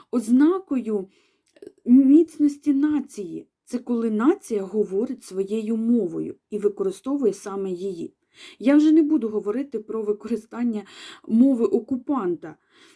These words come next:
м, який на нас напав, який нас убиває, убиває наших дітей, нищить наші міста, знищує,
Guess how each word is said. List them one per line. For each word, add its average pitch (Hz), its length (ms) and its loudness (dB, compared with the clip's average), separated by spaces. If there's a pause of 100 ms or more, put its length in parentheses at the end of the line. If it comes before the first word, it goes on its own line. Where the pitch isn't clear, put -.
(280)
м, 185 300 -10 (120)
який 233 340 2
на 247 120 6
нас 240 300 0
напав, 208 540 0
який 196 360 -2
нас 247 380 -4
убиває, 214 840 0
убиває 208 540 0
наших 254 460 0
дітей, 220 680 -2 (420)
нищить 285 480 4
наші 285 360 2
міста, 220 680 0 (280)
знищує, 262 760 0